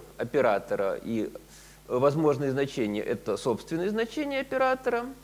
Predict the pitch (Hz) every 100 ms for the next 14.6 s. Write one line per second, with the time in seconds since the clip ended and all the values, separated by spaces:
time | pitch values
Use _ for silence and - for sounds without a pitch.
0 | - - 240 208 151 143 139 151 147 117
1 | 101 - 131 117 123 - 127 123 120 -
2 | 117 131 - 123 110 107 123 - 214 269
3 | 285 - 226 214 196 170 - - - -
4 | 214 233 226 190 - 160 151 151 147 190
5 | 240 240 131 127 123 123 120 180 127 -
6 | 147 147 156 151 135 98 78 85 - 139
7 | 175 185 233 240 151 113 - 131 113 139
8 | 151 120 98 113 113 113 101 95 82 52
9 | 50 - - - - - - - - -
10 | - - 170 - - 139 - 247 220 196
11 | 202 247 269 294 - 208 175 151 208 202
12 | 156 165 196 180 160 151 131 143 180 185
13 | 185 147 135 147 - 131 147 135 117 131
14 | 117 123 104 87 76 76